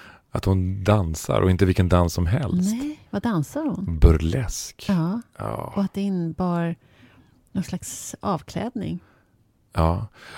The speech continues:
Speaker 1: Och, och det i sig var så otroligt intressant.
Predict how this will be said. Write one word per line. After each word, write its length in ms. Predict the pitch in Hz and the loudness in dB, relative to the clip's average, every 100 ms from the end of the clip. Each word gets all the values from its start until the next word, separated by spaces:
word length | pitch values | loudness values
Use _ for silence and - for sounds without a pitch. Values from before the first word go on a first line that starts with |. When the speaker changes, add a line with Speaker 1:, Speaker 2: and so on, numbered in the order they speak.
| - _ _ | -20 _ _
Speaker 1:
Och, 280 | 117 131 - | 0 0 2
och 100 | 110 | 0
det 400 | 92 147 147 143 | 2 2 2 0
i 180 | 151 95 | -2 -4
sig 500 | - 139 120 92 - _ _ _ _ | -2 0 2 0 -4 _ _ _ _
var 140 | 95 | -2
så 120 | 95 113 | 0 0
otroligt 420 | - - - 87 | 0 0 0 -2
intressant. 600 | 80 90 - - - - | -6 -4 -4 -4 -6 -12